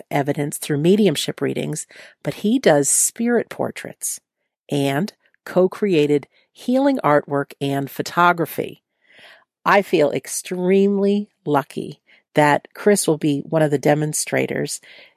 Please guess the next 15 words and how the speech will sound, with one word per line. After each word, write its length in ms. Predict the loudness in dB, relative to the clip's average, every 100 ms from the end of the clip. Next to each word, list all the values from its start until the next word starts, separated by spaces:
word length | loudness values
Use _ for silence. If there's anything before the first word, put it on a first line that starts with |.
| _ _ _ _ _
at 300 | 0 0 -2 _
We 160 | -4 0
Don't 220 | 2 2
Die 220 | 2 2
Orlando. 640 | 2 2 4 2 2 0 0
That's 180 | -2 -2
coming 280 | -2 0 0
up 160 | 0
March 320 | -2 -4 -4 -14
twenty-ninth 1000 | -6 -2 -2 -2 -6 -8 -4 -4 -4
through 220 | -8 -8 -8 _
thirty-first, 720 | 0 0 0 -4 0 0 0 -2
two 120 | 2
thousand 380 | 2 2 0 -2
nineteen. 640 | -2 -4 0 4 4 2